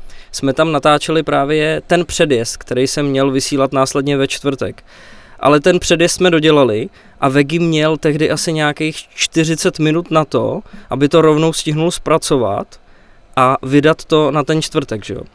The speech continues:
Ale samozřejmě, protože to bylo trošičku náročnější a musel už připravovat ten setup na ty bomby, kde se furt jako přesouvaly židle, dělala se tam stage, už jsme se jako všechno chystali, tak to nestihnul udělat. A jediný, co, tak to pak mohl udělat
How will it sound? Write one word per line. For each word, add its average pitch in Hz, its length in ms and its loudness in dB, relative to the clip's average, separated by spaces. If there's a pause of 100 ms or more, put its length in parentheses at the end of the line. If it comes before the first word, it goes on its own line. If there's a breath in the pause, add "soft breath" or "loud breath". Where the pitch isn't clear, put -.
(460 loud breath)
Ale 139 180 2
samozřejmě, 151 460 2
protože 147 300 -4
to 147 100 -2
bylo 147 260 2
trošičku 135 380 -6
náročnější 151 640 0
a 131 60 -2
musel 143 300 0
už 139 120 -2
připravovat 143 480 0
ten 151 140 0
setup 143 300 -2
na 143 100 0
ty 151 120 0
bomby, 123 380 2
kde 143 140 2
se - 140 -6
furt 131 200 -6
jako 131 200 -4
přesouvaly 127 680 -2 (340 loud breath)
židle, 135 480 4
dělala 123 320 4
se 135 140 -2
tam 117 180 -2
stage, 135 420 2 (100)
už - 80 -12
jsme 135 160 -2
se 131 160 -2
jako 127 200 -2
všechno 135 240 -4
chystali, 135 360 -2 (240 loud breath)
tak 131 120 -2
to 151 100 0
nestihnul 151 440 0
udělat. 135 480 0 (480 soft breath)
A 131 60 2
jediný, 151 380 4
co, - 120 -6
tak 151 160 -2
to 147 100 -4
pak 151 180 -2
mohl 151 180 0
udělat 147 280 0